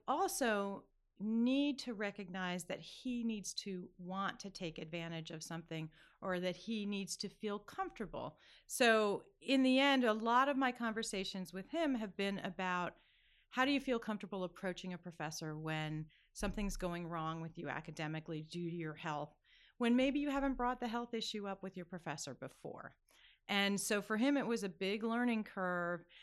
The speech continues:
Um, and we see this with a lot of U F students. They're registered with the Disability Resource Center, or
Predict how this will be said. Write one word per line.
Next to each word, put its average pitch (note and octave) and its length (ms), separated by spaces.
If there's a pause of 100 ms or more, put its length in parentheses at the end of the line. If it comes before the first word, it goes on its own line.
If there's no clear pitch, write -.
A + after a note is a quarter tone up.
(200)
Um, F3 360
and G3+ 180
we G#3 80
see D4 240
this E4+ 200
with C#4 120
a B3 40
lot A3+ 320
of A#3 100
U A3+ 160
F G#3 120
students. F3 480
They're F3 220
registered A3 680
with G3 240
the F#3+ 80
Disability F3 560
Resource F3 380
Center, F3 260
or F#3+ 420